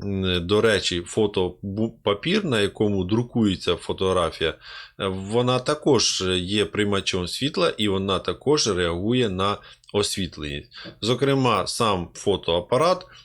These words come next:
м, е, з-, на даний момент використовуються цифрові фотоапарати, е, уже немає такої плівки, яка заряджалася в фотоапарат. В зви-,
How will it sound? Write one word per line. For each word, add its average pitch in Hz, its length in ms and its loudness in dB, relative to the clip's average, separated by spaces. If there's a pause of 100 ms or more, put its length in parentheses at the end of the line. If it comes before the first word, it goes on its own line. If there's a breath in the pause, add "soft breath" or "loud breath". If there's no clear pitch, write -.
(200 loud breath)
м, 104 220 -2
е, 95 640 0
з-, 101 420 -8
на 113 180 2
даний 110 300 2
момент 95 380 2
використовуються 98 800 -2
цифрові 104 520 -2
фотоапарати, 135 920 0 (340 loud breath)
е, 101 200 0
уже 104 580 2
немає 92 680 2 (120)
такої 92 460 0
плівки, 101 500 -2
яка 85 460 0
заряджалася 90 840 0
в 82 40 -4
фотоапарат. 156 800 -2
В 90 460 -4
зви-, 110 240 -2